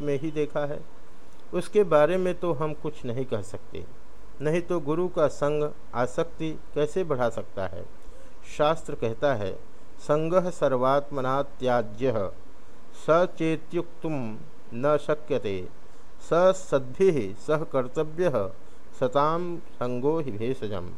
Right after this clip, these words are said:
मार्कंडेय पुराण। संघ के सर्वथा त्यागना चाहिए, संघ को सर्वथा त्यागना चाहिए। यदि नहीं त्याग सकते तो सज्जनों का संग करना चाहिए,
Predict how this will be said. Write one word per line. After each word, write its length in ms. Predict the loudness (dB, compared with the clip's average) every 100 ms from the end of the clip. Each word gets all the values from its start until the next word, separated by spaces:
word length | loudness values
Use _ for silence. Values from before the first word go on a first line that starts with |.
| -2
मार्कंडेय 500 | -2 -2 -2 -2 -2
पुराण। 320 | -2 -4 -4 -4 -6 -6 -6 -6 -6 -4
संघ 320 | 0 2 4
के 260 | 2 4 4
सर्वथा 540 | 4 4 4 2 2
त्यागना 500 | 2 2 2 2 2
चाहिए, 440 | 2 2 0 0 -4 -4 -4 -4 -4 -4 -4 -4 -6 -2
संघ 280 | 2 4
को 220 | 2 2 0
सर्वथा 480 | 2 2 2 2
त्यागना 480 | 2 2 2 2 2
चाहिए। 480 | 2 2 2 0 -2 -4 -4 -4 -4 -4 0
यदि 240 | 2 2
नहीं 280 | 2 2 2
त्याग 280 | 2 2 2
सकते 600 | 0 -2 -2 -2 0 -2 -4 -4 -4
तो 100 | -4
सज्जनों 520 | -2 -2 0 0 0
का 180 | 0 0
संग 360 | 0 0 -2 -2
करना 340 | -2 0 -2
चाहिए, 420 | -2 -2 -2 -4